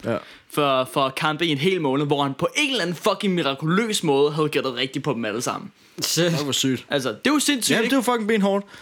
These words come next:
Speaker 1: Men altså, jeg har da s-, men
Speaker 2: Men så efter det shit, der har jeg bare set så fucking mange gå ind og prøve at gøre det samme,
Speaker 1: Åh,
Speaker 2: hvor de kan
Speaker 1: nej.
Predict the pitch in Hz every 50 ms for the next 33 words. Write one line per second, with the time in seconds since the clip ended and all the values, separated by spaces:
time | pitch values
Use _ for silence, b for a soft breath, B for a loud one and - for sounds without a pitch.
0 | B - - 143 147 135 135 139 - - 113 147 151 160 175 165 165 - - 165
1 | 175 170 160 - - - - 185 190 190 175 - 220 208 - 240 233 - 240 -
2 | 226 214 - - 220 214 - - 170 185 190 175 175 185 - 202 160 151 - 196
3 | 180 - - - - - - - - _ - - - - - - - 240 240 208
4 | 175 175 180 196 202 202 202 185 170 151 165 156 - 180 165 170 - 147 135 147
5 | 151 - 143 135 - - - 175 175 175 185 185 151 185 156 143